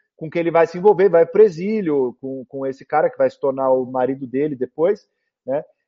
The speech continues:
É, mas é um outro exemplo também das dificuldades, né? Ele relata muito isso. Então tinha, Breno, a verdade é que, por isso que eu disse que é uma relação contraditória, né, e ambígua. É, você tinha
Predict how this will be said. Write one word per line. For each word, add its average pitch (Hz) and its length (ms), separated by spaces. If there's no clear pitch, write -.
É, 127 440
mas 151 240
é 175 80
um 180 80
outro 208 280
exemplo 170 440
também 151 260
das 160 160
dificuldades, 143 800
né? 135 140
Ele 135 100
relata 147 400
muito 151 260
isso. 120 300
Então 247 260
tinha, 180 440
Breno, 127 320
a 131 80
verdade 170 480
é 190 40
que, 160 560
por 170 80
isso 185 100
que - 60
eu 190 40
disse 180 200
que - 60
é 196 40
uma 190 180
relação 180 420
contraditória, 156 920
né, 127 140
e 147 80
ambígua. 127 500
É, 110 680
você 147 300
tinha 208 580